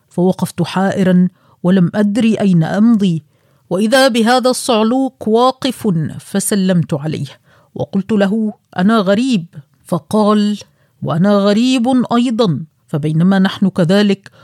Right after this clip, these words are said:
وإذا برفيقنا هذا الثالث جاءنا وسلم علينا وقال: "أنا غريب." فقلنا له:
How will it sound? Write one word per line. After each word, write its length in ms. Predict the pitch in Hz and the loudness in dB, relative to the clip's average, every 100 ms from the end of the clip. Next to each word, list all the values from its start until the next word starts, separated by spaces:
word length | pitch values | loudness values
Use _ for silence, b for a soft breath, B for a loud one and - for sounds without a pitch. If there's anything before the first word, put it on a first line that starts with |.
| b - | b -4
وإذا 340 | 196 233 269 | 0 2 2
برفيقنا 880 | 247 262 247 262 262 - 277 262 226 | 2 0 0 -2 -4 -2 0 2 2
هذا 300 | 269 269 240 | 2 2 0
الثالث 640 | 240 - 254 254 254 - | -4 -2 0 2 0 -4
جاءنا 640 | 180 170 240 247 233 240 240 | -4 -2 0 0 0 2 2
وسلم 640 | 202 196 220 220 214 190 | 0 -2 -2 0 0 0
علينا 420 | 175 185 190 180 | 0 0 2 2
وقال: 600 | 165 151 - 190 185 185 - b b b - | 0 -2 -2 0 2 0 -4 b b b -4
"أنا 320 | 214 262 254 | 0 2 2
غريب." 600 | 214 180 180 185 175 151 - _ | 2 2 0 0 -2 -6 -16 _
فقلنا 560 | - 123 180 175 185 165 | -14 -8 -2 0 2 2
له: 380 | 165 170 185 | 0 0 -2